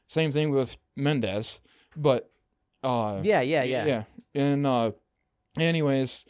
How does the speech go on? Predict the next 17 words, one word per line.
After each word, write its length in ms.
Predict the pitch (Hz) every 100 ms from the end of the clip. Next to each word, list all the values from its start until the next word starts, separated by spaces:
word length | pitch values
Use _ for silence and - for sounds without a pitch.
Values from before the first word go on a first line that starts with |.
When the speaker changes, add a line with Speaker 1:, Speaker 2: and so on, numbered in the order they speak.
| _ _ _
Speaker 1:
so 140 | 175
yeah, 240 | 170 156 151
there's 180 | 151 139
a 60 |
bullshit 380 | 127 151 147 156
little 180 | 151 143
scene 380 | 139 131 131 120
where, 160 | 117
oh 220 | 120 123
yeah, 240 | 117 117 117
he, 260 | 113 113 107
somehow 420 | - 123 117 113
he's 180 | 107 113
starting 360 | - 135 131 120
to 60 |
question 460 | - 95 - 117 107
himself, 580 | 113 107 120 98 92